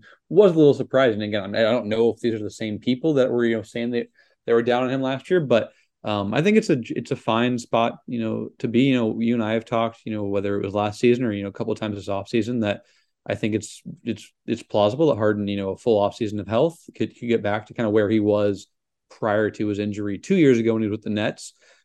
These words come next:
Uh, and that wasn't quite M V P level, but it was very much an all N B A caliber guy. And that's what, you know, the eleventh best player in a given year would, would qualify as, right? You're not gonna, you're not gonna be giving him M V P votes, but he's a guy that you're, you're strongly considering for an all N B A spot. So,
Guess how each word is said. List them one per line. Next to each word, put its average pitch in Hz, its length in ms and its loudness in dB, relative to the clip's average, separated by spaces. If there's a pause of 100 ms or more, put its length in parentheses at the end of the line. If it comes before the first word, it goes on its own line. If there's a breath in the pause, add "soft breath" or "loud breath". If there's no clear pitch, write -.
(120)
Uh, 101 220 -2
and 107 100 2
that 117 140 2
wasn't 131 260 4
quite 117 220 0
M 110 140 -4
V 120 80 -6
P 165 180 -2
level, 147 260 4
but 120 140 0
it 120 60 4
was 110 100 0
very 135 220 0
much 117 280 -4
an 107 60 -8
all 107 160 -2
N 110 100 -2
B 104 100 -2
A 101 60 -2
caliber 101 320 -2
guy. 107 220 -2
And 113 100 -4
that's 107 240 -6
what, 110 180 -2
you 110 80 -6
know, 101 140 -4
the 107 120 -2
eleventh 104 340 -2
best 107 240 -4
player 110 220 -2
in 110 40 -2
a 110 60 -2
given 113 200 0
year 113 220 0
would, 110 320 0 (260 soft breath)
would 123 120 -6
qualify 202 400 2
as, 95 180 -6
right? 110 140 0
You're 120 80 2
not 113 160 -4
gonna, 107 260 -6
you're 107 220 -4
not 110 60 -8
gonna 117 100 -10
be 107 80 -6
giving 104 200 0
him 101 40 -4
M 98 100 -4
V 101 100 -6
P 202 160 2
votes, 135 320 2
but - 100 -4
he's 107 160 -6
a 107 40 -2
guy 101 200 0
that 107 100 -2
you're, 104 300 -2 (320 soft breath)
you're 117 100 0
strongly 110 320 0
considering 104 400 -4
for 107 80 -10
an 104 60 -4
all 101 120 -2
N 98 80 -4
B 107 160 2
A 110 60 -2
spot. - 340 -4
So, 101 280 -2